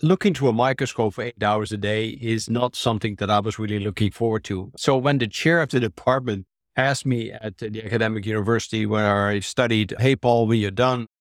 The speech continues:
we love you to join the faculty." I said, "Well, to be honest, I don't think I want to be a, a pathologist." And he said, "Paul, the reason I went to the management, I cannot stand to look through a microscope for eight hours a day either."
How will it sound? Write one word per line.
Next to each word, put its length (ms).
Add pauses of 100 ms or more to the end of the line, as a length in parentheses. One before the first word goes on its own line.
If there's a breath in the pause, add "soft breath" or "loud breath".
(400)
we 140
love 300
you 140
to 120
join 220
the 60
faculty." 520
I 80
said, 200
"Well, 420
to 80
be 100
honest, 300
I 100
don't 200
think 180
I 40
want 180
to 40
be 240
a, 100
a 180
pathologist." 640
And 100
he 60
said, 320
"Paul, 200
the 100
reason 420 (580)
I 120
went 180
to 80
the 140
management, 600
I 80
cannot 280
stand 320
to 100
look 260
through 120
a 60
microscope 560
for 80
eight 180
hours 300
a 20
day 140
either." 340